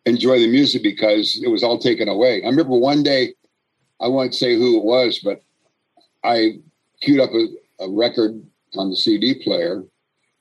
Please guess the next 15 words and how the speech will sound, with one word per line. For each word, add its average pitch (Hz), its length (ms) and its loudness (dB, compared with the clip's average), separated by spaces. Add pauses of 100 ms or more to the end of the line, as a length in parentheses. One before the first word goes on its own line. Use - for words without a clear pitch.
(160)
and, 95 500 -2
um, 90 540 -2 (1120)
it 120 60 0
was - 120 0
the 127 80 2
wrong 117 300 0
song. - 500 -2 (1300)
No 110 140 2
big 92 320 -2
deal. 90 380 -2 (340)
The 104 100 -4
audience 127 360 0
doesn't - 360 -2
know 80 220 -2
that. 80 340 -4